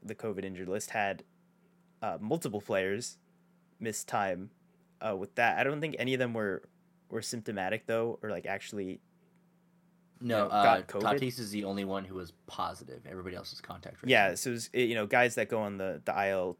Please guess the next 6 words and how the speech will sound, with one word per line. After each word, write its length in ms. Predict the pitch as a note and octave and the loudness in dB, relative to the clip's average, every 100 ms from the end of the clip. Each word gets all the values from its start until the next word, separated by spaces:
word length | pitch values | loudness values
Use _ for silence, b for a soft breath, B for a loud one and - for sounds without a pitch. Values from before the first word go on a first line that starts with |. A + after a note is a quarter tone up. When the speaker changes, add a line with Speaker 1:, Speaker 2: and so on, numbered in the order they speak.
| - | -6
Speaker 1:
aren't, 260 | A2 - - | -6 -6 -10
aren't 220 | - A2 - _ _ _ - _ _ - | -8 -8 -10 _ _ _ -20 _ _ -2
necessarily 560 | C3 B2+ A2+ A#2+ G#2 | -2 0 0 2 2
tested 340 | G#2 A2+ - G2+ | 0 -2 -4 -6
positive, 460 | G2+ F#2+ F2+ F#2 F2 | -2 -2 -4 -8 -8
and, 260 | E2 A#2+ | -12 -14